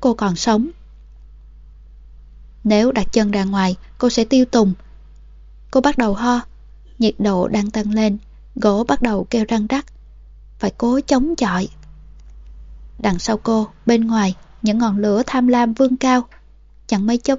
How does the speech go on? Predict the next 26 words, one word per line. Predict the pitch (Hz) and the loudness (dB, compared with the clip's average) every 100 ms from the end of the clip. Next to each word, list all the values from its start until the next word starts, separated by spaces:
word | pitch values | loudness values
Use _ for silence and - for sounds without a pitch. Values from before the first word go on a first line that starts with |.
| - | -2
chúng | 254 262 | -4 -2
sẽ | 320 202 | -4 -4
xâm | - 214 | 0 -2
chiếm | - 233 269 | 0 -2 -2
tất | 302 269 | -4 -4
cả. | 220 180 208 - - - - - - - - - | -2 -2 -4 -10 -20 -20 -20 -20 -20 -20 -20 -4
Ẩn | 202 196 | -2 0
mình | 233 208 | 0 0
sau | - 202 | -2 -4
lò | 202 180 | -2 -4
sưởi, | - 196 208 - - - | -2 -2 -2 -6 -20 -4
Lucy | 269 254 - 254 233 - | 0 2 4 2 2 0
lê | 240 | 0
người | 226 233 208 185 | 2 2 2 2
đến | 214 262 | 0 0
tận | 277 202 190 | -2 -2 0
bên | 220 220 | 0 0
chiếc | 269 - | -2 -2
bàn | 214 185 | -4 -2
thấp, | 277 294 - - - - | -4 -6 -10 -20 -20 -4
cởi | 226 185 214 | 0 2 0
áo | - 254 277 | 0 -4 -2
thun | - 254 226 | 2 2 2
có | 262 | 0
mũ | 254 202 | 2 0
trùm, | - 220 | 2 2